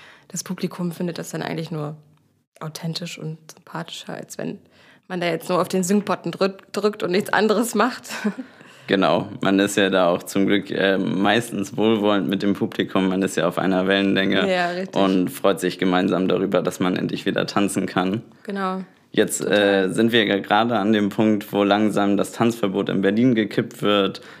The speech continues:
Speaker 2: Draußen Veranstaltungen kommen wieder in greifbare Nähe.
Speaker 1: Yay, <laughs> endlich.
Speaker 2: Yes. Alle sind sehr excited.
Speaker 1: Ja.
Speaker 2: Ähm,
Speaker 1: Man hat sich ja noch irgendwie drauf eingestellt, dass es dieses Jahr noch nichts wird.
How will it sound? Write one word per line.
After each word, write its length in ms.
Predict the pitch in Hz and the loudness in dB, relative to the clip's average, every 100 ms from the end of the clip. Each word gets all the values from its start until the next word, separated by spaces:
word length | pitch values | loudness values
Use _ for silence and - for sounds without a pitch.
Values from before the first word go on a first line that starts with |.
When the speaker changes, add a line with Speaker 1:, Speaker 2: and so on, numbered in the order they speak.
| - | -6
Speaker 2:
Draußen 440 | - 104 107 104 | 0 2 2 0
Veranstaltungen 840 | 95 90 82 98 - 98 - 95 87 | 2 0 0 0 2 0 0 0 0
kommen 260 | 104 101 | 0 2
wieder 420 | 92 95 92 92 - - - - | 2 2 2 0 -4 -14 -20 -4
in 260 | 107 107 104 | 2 2 2
greifbare 600 | - 101 - 101 98 98 | 2 0 0 0 2 2
Nähe. 420 | 98 107 123 131 - - - | 4 2 2 -2 -8 -16 -6
Speaker 1:
Yay, 520 | 214 254 254 214 - - 240 226 | 0 0 0 -4 -4 -2 2 2
<laughs> 140 | 269 269 | 2 0
endlich. 800 | 240 - 294 - 269 320 320 175 | 2 4 4 6 6 4 2 2
Speaker 2:
Yes. 180 | 269 - 269 - - - - | 2 2 0 -4 -10 -4 2
Alle 240 | 101 117 | 4 4
sind 280 | 101 107 101 | 4 2 4
sehr 180 | 104 107 | 4 4
excited. 800 | 104 - 110 123 123 135 135 - - | 2 2 2 2 2 0 0 -4 -2
Speaker 1:
Ja. 260 | - 107 | 2 2
Speaker 2:
Ähm, 400 | 104 101 101 - - | 2 2 0 -4 0
Speaker 1:
Man 200 | 214 247 | 2 2
hat 100 | 247 | 4
sich 80 | |
ja 100 | 262 | 2
noch 140 | 240 226 | 4 2
irgendwie 180 | 240 233 | 2 2
drauf 240 | 226 233 | 0 2
eingestellt, 460 | - 208 247 214 214 | 0 0 0 0 0
dass 140 | 214 | -2
es 100 | 214 | -2
dieses 260 | 226 220 214 | -2 -2 0
Jahr 100 | 214 | 0
noch 100 | 208 | 2
nichts 420 | 220 262 - - | 2 0 -2 -4
wird. 420 | 180 202 233 302 | 0 2 2 0